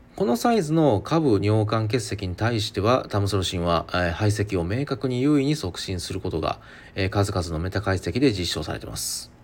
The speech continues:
はい。えー、具体的には、この排石が外に出る排石率自体が向上するってことと、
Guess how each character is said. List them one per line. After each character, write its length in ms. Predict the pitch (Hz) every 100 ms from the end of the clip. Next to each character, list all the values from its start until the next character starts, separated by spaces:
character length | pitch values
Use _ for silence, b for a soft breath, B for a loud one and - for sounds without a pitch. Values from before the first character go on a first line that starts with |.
| - - - - -
は 120 | -
い。 100 | - B B B B - _ - - - - - - - - - -
え 160 | 123 120
ー、 40 |
具 80 | 127
体 140 | 170
的 180 | 185 208
に 120 | 214
は、 200 | 147 107 101
こ 60 |
の 120 | 101
排 220 | 92 165 190
石 320 | 185 190 185
が 100 | 170
外 260 | - 170
に 120 | 156 120
出 120 | 117
る 300 | 143 123 92
排 240 | - 160
石 200 | 170 185
率 360 | 180 185 180 175
自 160 | 175
体 240 | 175 165 156
が 120 | 175
向 220 | - 95
上 140 | 90 85
す 180 | -
る 180 | 80 80
っ 20 |
て 220 | - - -
こ 100 | 87
と 100 | -
と、 320 | 90 90